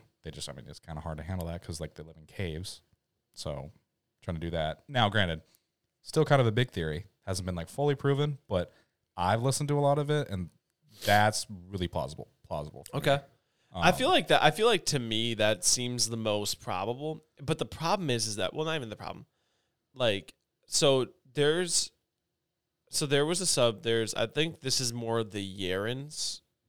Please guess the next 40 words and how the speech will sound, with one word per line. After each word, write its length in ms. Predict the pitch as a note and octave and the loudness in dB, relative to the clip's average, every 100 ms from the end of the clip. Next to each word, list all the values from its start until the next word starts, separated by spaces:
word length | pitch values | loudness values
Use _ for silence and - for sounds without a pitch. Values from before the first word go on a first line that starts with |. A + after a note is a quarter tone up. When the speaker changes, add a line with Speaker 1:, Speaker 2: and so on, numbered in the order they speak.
| _ B2+ | _ _
Speaker 2:
lore 520 | B2 C3 C#3+ D3+ D#3 A#2 | -4 0 0 -2 -6 -6
than 240 | A#2 G#2 | 0 0
Speaker 1:
Okay. 100 | - G2 | 0 -4
Speaker 2:
the 360 | G2+ F#2+ F#2 F2 | -6 -4 -2 0
Speaker 1:
And 80 | G2+ | 2
where 80 | G#2 | 2
was 120 | G#2 | 0
the 80 | G#2+ | -2
Yarens 300 | G#2 G#2+ A2 | -2 -2 -2
again? 240 | A2+ B2 - | -4 -6 -2
Speaker 2:
The 140 | D3+ | 2
Yaren 220 | F#3+ F3+ | 4 2
is, 160 | B2 A2+ | 2 2
like, 240 | G2 G2 | 0 0
uh, 300 | F#2 D#2 C#2 | 0 0 0
I 100 | - | -2
believe, 240 | A2 G#2+ G2 | -2 -2 -2
like, 180 | F2 - | -4 -6
China. 460 | - G#2 G#2+ A2+ - | -4 -2 -2 -4 -4
Speaker 1:
Chinese, 340 | F2+ E2+ F2 F#2 | -4 -2 -4 -10
okay. 140 | - - _ - | -16 -20 _ -4
Speaker 2:
Um, 480 | G2+ G2 - - - | -2 -2 -4 -10 -12
China, 420 | - B2 G#2 G2+ | -2 0 2 2
the 60 | G2+ | 2
Asia, 520 | G2+ G2 F#2 F#2 F#2+ - - | 2 0 -2 -4 -4 -8 -16
the 120 | - | -10
Asia, 220 | G#2+ - - | -8 -8 -8
yeah, 200 | - - | -6 -6
I 60 | - | -6
think 220 | - - - | -10 -14 -14
over 160 | G1+ | -10
there. 180 | G1+ A2+ - _ _ _ _ _ - | -8 -8 -10 _ _ _ _ _ 2
Um, 480 | A#2+ A2 G2 - - _ _ _ _ _ _ _ _ _ _ _ _ _ _ _ - _ _ | 4 4 2 -6 -18 _ _ _ _ _ _ _ _ _ _ _ _ _ _ _ -20 _ _
but, 400 | C3 C3 - - - _ | 4 6 6 -2 -20 _
so 180 | - C#3 | 0 2
this 260 | B2+ G#3 | 4 4
one 120 | - F#3+ | 4 4
actually 320 | E3+ C#3 B2+ | 4 4 2
has, 360 | B2+ A#2+ A#2 A2+ | 4 4 2 2
like, 360 | G2 F2 - | 0 -2 -8